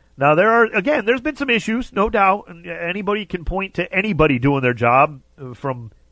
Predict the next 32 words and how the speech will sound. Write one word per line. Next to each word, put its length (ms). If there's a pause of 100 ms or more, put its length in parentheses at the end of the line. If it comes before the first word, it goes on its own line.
(140)
Don 280
Garber 360
on 160
down 240
to 60
me 340
or 60
whatever, 340
who 160 (320)
y-, 200
y-, 180
nobody's 280
gonna 120
be 80
perfect. 480
But, 240 (460)
yeah, 280 (100)
I 100
mean, 160
I'm, 160
I'm 180
actually 380
glad. 480
And 240
you 140
know 100
what 80
it 80
is, 160
too, 280
Mario? 340
It's 280